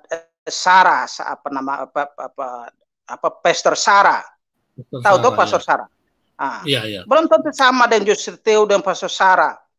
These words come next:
Speaker 1: Atau, ah, dengan apa, Suhento Liau. Kan banyak sekali beda-beda. Jadi kami kan diajarkan supaya jangan sampai yang Katolik itu langsung sapu rata. Kamu yang Protestan itu semua begini, sama saja kamu.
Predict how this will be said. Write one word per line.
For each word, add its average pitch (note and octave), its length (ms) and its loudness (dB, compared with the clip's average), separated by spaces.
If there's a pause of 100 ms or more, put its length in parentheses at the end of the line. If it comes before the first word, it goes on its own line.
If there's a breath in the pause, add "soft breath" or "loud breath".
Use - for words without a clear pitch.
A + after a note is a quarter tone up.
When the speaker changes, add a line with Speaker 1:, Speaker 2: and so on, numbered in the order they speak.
(360)
Speaker 1:
Atau, G3+ 720 2 (240)
ah, D#3+ 640 -2
dengan F#3+ 480 0
apa, E3+ 640 2 (260)
Suhento F#3 640 0
Liau. F3 560 4 (680 soft breath)
Kan B3+ 220 -12
banyak D4 240 0
sekali B3+ 240 0
beda-beda. A#3 580 4
Jadi F3 380 -4
kami C4+ 400 -8 (160)
kan A#3+ 160 -10
diajarkan C3+ 640 -4
supaya E3 240 0
jangan D#3+ 320 2
sampai C3 720 -4
yang D3+ 80 -4
Katolik B2+ 480 -6
itu - 240 -16
langsung C3+ 320 -6
sapu E3+ 320 -2
rata. E3 400 2 (560)
Kamu C#3+ 340 -4
yang E3 140 0
Protestan D3 640 -2
itu E3 80 -14
semua E3+ 560 -2
begini, D#3+ 480 -2
sama F3 480 2
saja D3 260 -8
kamu. C#3 380 -10